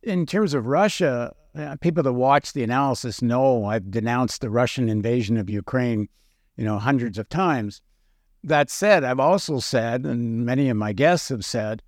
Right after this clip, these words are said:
uh, there needs to be a negotiated settlement, and you can't underestimate, uh, the danger of nuclear war. And, and the, and the U S position seems to, uh,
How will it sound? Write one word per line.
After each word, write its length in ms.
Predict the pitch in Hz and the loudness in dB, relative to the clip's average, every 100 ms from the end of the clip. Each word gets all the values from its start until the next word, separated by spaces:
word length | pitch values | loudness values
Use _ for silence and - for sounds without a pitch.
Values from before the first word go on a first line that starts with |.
| _ _ _ - | _ _ _ -14
uh, 360 | 123 120 120 - _ - | -10 -8 -8 -12 _ -6
there 180 | 147 | -2
needs 340 | 143 185 254 - | 2 4 2 2
to 100 | 170 | -4
be 220 | 139 214 | 0 2
a 60 | 170 | 2
negotiated 760 | 127 127 170 - 147 131 117 | 2 2 2 0 -2 -2 -4
settlement, 520 | - 180 202 156 120 - | -2 2 2 2 -2 -4
and 160 | 143 | -2
you 80 | 143 | -2
can't 320 | - 185 208 - | -2 -2 -2 -2
underestimate, 960 | 165 156 143 190 208 214 147 123 113 - _ _ _ _ - | -2 0 2 2 2 0 0 -2 -4 -8 _ _ _ _ -6
uh, 340 | 139 143 151 | -2 -2 -2
the 200 | 165 147 | -6 -4
danger 340 | 147 160 170 160 | 2 2 4 2
of 60 | |
nuclear 360 | 127 135 139 143 | 0 -2 0 0
war. 580 | 165 220 208 104 - - _ | 4 6 6 2 -4 -16 _
And, 180 | 147 151 | -6 -4
and 240 | 151 147 147 | -2 0 0
the, 160 | 143 | -2
and 160 | - 139 | -2 -2
the 60 | 139 | 0
U 220 | 175 214 | 2 2
S 100 | 196 | 0
position 540 | - 139 202 - 175 | -4 -4 -2 -2 -4
seems 400 | - 185 180 147 | -4 -2 -2 -2
to, 380 | - 165 151 151 | -2 -2 -2 -2
uh, 260 | 143 139 | -4 -4